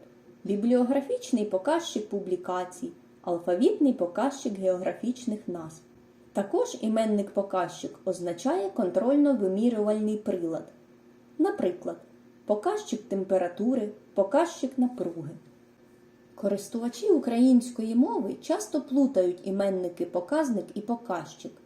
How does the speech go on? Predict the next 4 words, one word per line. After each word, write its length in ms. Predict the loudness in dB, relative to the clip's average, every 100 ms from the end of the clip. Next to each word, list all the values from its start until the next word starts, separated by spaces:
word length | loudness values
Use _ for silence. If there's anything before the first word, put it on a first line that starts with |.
| -20 _ -20 -20 _ _ _ -2
Наприклад, 640 | 2 2 2 -2 -2 -6 -10 -12 -8
замість 480 | 0 4 4 2
показчик 640 | -4 -2 -2 -2 -6 -10 -4
кілометрів 680 | -2 0 2 0 -2 -6